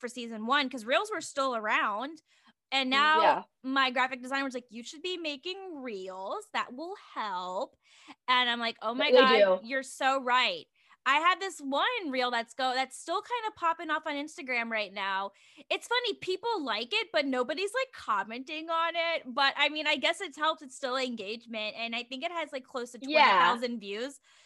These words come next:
Speaker 1: So I'm like, "All right, that's cool." And it's still getting likes and engagement. So, but yeah, it's like, I realized reels are so important. So that was something that I knew that I had to
Speaker 2: Mm-hmm.
Speaker 1: incorporate. And I also decided, like,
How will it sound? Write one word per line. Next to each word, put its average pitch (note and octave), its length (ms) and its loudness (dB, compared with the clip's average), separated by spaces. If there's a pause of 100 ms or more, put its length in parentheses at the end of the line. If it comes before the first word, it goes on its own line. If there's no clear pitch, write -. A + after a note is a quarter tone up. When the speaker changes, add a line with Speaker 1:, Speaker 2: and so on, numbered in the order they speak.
(120)
Speaker 1:
So F4 140 -2
I'm E4+ 100 2
like, E4 240 0
"All F#4 160 6
right, C#4+ 300 2
that's C#4 320 0
cool." C4+ 340 2
And C#4 200 4 (120)
it's C4 100 -18
still D#4 400 0
getting D4 420 -4
likes A#3 400 -2
and B3+ 140 -6
engagement. A#3 760 -6
So, G#3+ 420 -4 (580)
but B3 160 2
yeah, C4+ 260 4 (100)
it's C4+ 180 -2
like, C#4 260 0
I C#4 100 4
realized D4 460 2 (600)
reels D#4+ 340 4
are G4 120 0
so C#4 240 4
important. A#3+ 600 0
So A3 320 -4
that A3+ 180 -2
was B3 140 -4
something A3+ 300 -6
that G#3+ 120 -2
I G#3+ 60 -4
knew G#3 200 -6
that G3 140 -8
I F#3+ 60 -6
had G3+ 340 -6
to A3 120 -12
Speaker 2:
Mm-hmm. G#3+ 300 -6
Speaker 1:
incorporate. F#3+ 580 -8
And A#3+ 180 -4
I B3 100 -2
also C#4 460 -2
decided, B3 520 -2
like, A3 180 -2